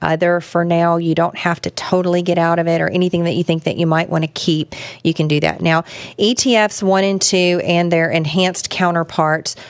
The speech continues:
are pretty s-, pretty similar. So the, um, the, the large cap one is gonna be comprised of about three hundred securities,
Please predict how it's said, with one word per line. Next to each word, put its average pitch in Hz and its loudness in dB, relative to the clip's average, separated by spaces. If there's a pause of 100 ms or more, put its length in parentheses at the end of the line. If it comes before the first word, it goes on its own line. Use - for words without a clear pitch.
(200)
are 185 0
pretty 180 -2
s-, - -8 (200)
pretty 233 0
similar. 151 -2 (340)
So 170 0 (160)
the, 170 0
um, 165 -2 (260)
the, 165 0
the 165 2 (920)
large 220 2
cap 170 -2
one 165 0
is 170 -2
gonna 175 2
be 175 0
comprised 170 0
of 160 -2
about 160 -2
three 190 0
hundred 180 0
securities, 196 -2